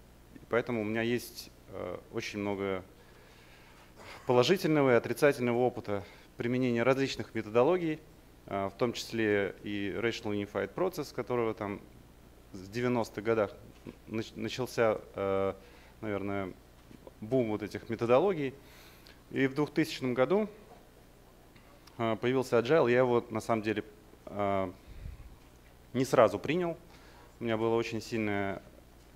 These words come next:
сопротивление по поводу Agile. Но через каких-то пять лет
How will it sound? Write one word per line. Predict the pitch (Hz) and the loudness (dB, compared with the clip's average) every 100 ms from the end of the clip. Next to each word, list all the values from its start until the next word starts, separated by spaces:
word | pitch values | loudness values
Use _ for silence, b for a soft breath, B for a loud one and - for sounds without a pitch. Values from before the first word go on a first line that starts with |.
| 107 | -12
сопротивление | - 120 123 131 170 190 143 | -8 -6 -2 0 2 0 0
по | 131 | -2
поводу | 127 127 120 | -2 -2 0
Agile. | 110 117 110 101 104 B B B B - | 0 2 2 0 -6 B B B B 0
Но | 135 120 | 2 2
через | - 127 127 | 0 -2 0
каких-то | 139 139 - | -2 -4 -8
пять | 120 127 120 | 0 2 4
лет | 147 185 | 2 0